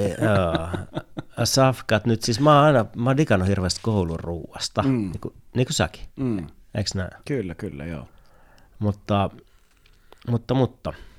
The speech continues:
Speaker 2: niinku hyvästä kouluruuasta. Eihän se aina ole hyvä. Et se on
Speaker 1: Mm.
Speaker 2: jotenkin jännä, että vähän niinku sama, että jos dikkaa, tiiäks, pizzaa, niin
Speaker 1: Niin.
Speaker 2: sitten mikä tahansa lätty, mitä myydään pizzana, olisi hyvää.
Speaker 1: <laughs> Niin, kyllä.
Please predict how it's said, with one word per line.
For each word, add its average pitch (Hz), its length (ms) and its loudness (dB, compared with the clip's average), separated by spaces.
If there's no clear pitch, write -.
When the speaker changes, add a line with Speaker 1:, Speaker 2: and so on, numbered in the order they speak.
Speaker 2:
niinku 147 180 2
hyvästä 160 360 2
kouluruuasta. 87 840 -8
Eihän 104 160 2
se 123 100 0
aina 113 260 2
ole 90 180 -4
hyvä. 98 340 2
Et 90 100 -10
se 110 80 0
on - 20 4
Speaker 1:
Mm. 107 40 2
Speaker 2:
jotenkin 101 220 0
jännä, 90 300 2
että - 120 -10
vähän 87 160 -4
niinku 90 140 -8
sama, 90 320 -4
että - 420 -14
jos 85 160 -6
dikkaa, 87 440 -4
tiiäks, - 300 -6
pizzaa, 92 600 0
niin 82 100 -8
Speaker 1:
Niin. 131 100 -6
Speaker 2:
sitten 101 440 -2
mikä 104 260 -4
tahansa 85 520 -2
lätty, 92 500 -6
mitä 76 240 -10
myydään 85 380 -6
pizzana, 78 440 -6
olisi - 220 -8
hyvää. - 360 -6
Speaker 1:
<laughs> 131 120 -12
Niin, 104 400 -4
kyllä. 80 360 -12